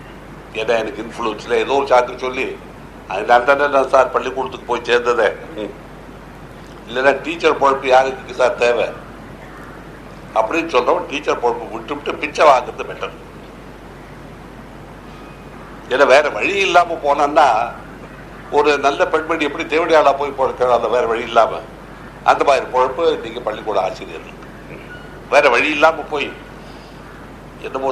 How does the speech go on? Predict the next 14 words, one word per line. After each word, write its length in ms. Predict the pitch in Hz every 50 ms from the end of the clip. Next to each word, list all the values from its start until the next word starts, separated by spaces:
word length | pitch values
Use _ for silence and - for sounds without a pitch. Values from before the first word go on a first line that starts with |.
| 127 135
சார், 220 | 135 131 127 - - - - - - - - - - - 117
வயசான 360 | 120 123 - 123 123 120 117 110
அப்பா 140 | - 127 117 113
அம்மா 140 | 113 113 113 110
இருக்கா, 240 | 104 - 113 107 104 104 - - - - - - 113
வேற 120 | 113 113 101 98
வழி 160 | 143 139 143 135 123
இல்ல, 120 | 113 107 104 101 98 - - - - - - - - - - - - - - - - - - - 113
கவர்மெண்ட்ல 520 | 120 127 139 135 120 113 117 123 131 123 117 113
உத்தியோகம் 300 | 113 117 120 120 110 107
கிடைக்கல, 360 | 107 98 98 110 104 110 110 101
வயசு 220 | 98 110 - - - -
மீறி 180 | 113 113 110 104 95
போச்சு, 320 | 92 92 92 - 101 92